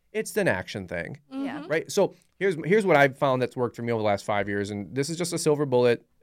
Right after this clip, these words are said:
Speaker 1: Of o-, the only time I'll probably ever say that is you just have to start comparing yourself to yourself. Because, man, I will tell you, like, the definition of insanity is, like, comparing yourself to other people.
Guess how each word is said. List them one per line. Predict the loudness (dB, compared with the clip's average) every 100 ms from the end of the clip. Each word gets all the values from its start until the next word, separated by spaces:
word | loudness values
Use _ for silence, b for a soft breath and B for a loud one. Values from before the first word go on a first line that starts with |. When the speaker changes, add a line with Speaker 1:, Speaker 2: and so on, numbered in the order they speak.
| -10
Speaker 1:
Of | -2
o-, | -2 -2 0
the | 2
only | 2 2
time | 0
I'll | 2
probably | 2
ever | 2 2
say | -2 0
that | 0 0
is | 0 -2 b b b _
you | -4
just | -2 0
have | -2 -2
to |
start | -2 -2 -2
comparing | -4 -4 -2 -2 -4
yourself | -8 -2 0 0 2 2 0
to | -6
yourself. | -10 -8 -8 -8 -8 -12 _ _ _ _ _ _ _
Because, | -12 -6
man, | 0 2 2 2
I | 2
will | 2
tell | 0 -2
you, | -2 0
like, | 0 -2
the | -2
definition | 0 0 0 -6 -6
of | -8
insanity | -6 -2 -2 -2 -2 -2
is, | -2 -4
like, | -4 -6
comparing | -10 -6 -4 -2
yourself | -2 -2 0 0 -2 -6
to |
other | -6 -6 -6
people. | -10 -12 -10 -12